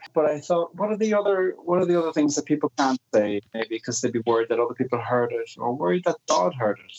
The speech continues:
or worried that they'd hear it. To, to name something in public and can give it, um, reality that sometimes you don't want it to have. And, and saying something is a physical experience too. Words are not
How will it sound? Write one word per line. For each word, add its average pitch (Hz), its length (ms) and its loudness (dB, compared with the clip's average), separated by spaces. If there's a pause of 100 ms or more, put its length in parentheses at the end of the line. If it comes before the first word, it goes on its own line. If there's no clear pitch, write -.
or 120 180 0
worried 131 260 2
that 120 120 -8
they'd 123 240 0
hear 104 220 -6
it. 104 80 -14 (100)
To, 113 160 -2
to 113 180 -4
name 120 320 2
something 110 360 -2
in 104 100 0
public 104 360 -2 (520)
and 101 100 -2 (120)
can 110 180 0
give 107 220 0
it, - 220 -6 (200)
um, 101 440 -4 (840)
reality 120 580 2
that 101 160 -4
sometimes 113 360 -4
you 110 60 -10
don't 107 180 -2
want 107 200 -2
it 113 140 -8
to - 100 -8
have. 107 400 -2 (340)
And, 117 220 -2 (120)
and 123 180 0 (460)
saying 139 460 2
something 110 560 0
is 127 160 2
a 127 80 -4
physical 127 420 0
experience 110 580 -2
too. 104 380 0 (200)
Words 120 400 0
are 117 100 0
not 113 160 2